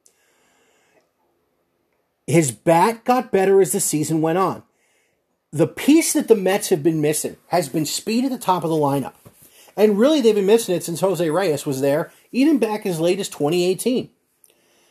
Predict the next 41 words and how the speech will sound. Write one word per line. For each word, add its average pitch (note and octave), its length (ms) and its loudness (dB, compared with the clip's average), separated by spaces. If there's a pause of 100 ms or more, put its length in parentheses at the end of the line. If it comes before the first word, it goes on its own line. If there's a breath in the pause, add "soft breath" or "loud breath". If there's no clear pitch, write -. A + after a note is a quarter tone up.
(800)
He G#3 560 0 (600)
gives G#3+ 320 2
the A#3 80 2
Mets G#3 260 0
the D#3+ 60 -6
speed A#3+ 340 -6
at - 140 -8
the - 40 -18
top E3+ 200 0
of D#3 40 -4
the D3+ 60 -2
lineup. D#3 340 0
I D#3+ 120 0
watched A#3 340 2
a D3 160 2 (100)
series G3+ 500 0
they D#3 100 0
played, D#3 200 2
and D3 80 0
I C#3 60 -2
can't G#3 160 0
remember A3 200 0
who F#3 80 0
it - 20 4
was D3+ 100 -2
against. C#3 240 -4
I C#3+ 40 -12
think A3+ 260 2
it B3 80 -2
was A3 140 -2
against D#3+ 440 -6
Philly. C#3+ 340 0 (1160 soft breath)
But G3 160 6
in F#3 140 4
one G#3+ 240 4
game, G#3+ 420 4
he - 220 -12
hit F#3+ 160 -2
his F3+ 160 -6
first D3+ 400 -4
dinger. D#3+ 400 0